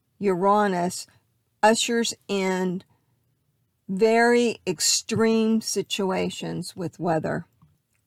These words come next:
We have heat waves all over America now and deep freezes too. Our weather patterns have become much more extreme.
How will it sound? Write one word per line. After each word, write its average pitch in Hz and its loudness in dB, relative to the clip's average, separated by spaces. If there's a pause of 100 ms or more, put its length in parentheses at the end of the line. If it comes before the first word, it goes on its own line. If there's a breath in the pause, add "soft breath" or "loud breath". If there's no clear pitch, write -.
We 320 2
have 262 2
heat 214 -2
waves 185 0 (100)
all 190 2
over 190 0
America 175 -4
now 170 -4 (340)
and 185 -4
deep 190 -6
freezes 185 -2
too. 170 -4 (440)
Our 190 4
weather 220 4
patterns 185 -2
have 185 -8
become 190 -2 (600 soft breath)
much 220 2
more 202 2
extreme. 185 -4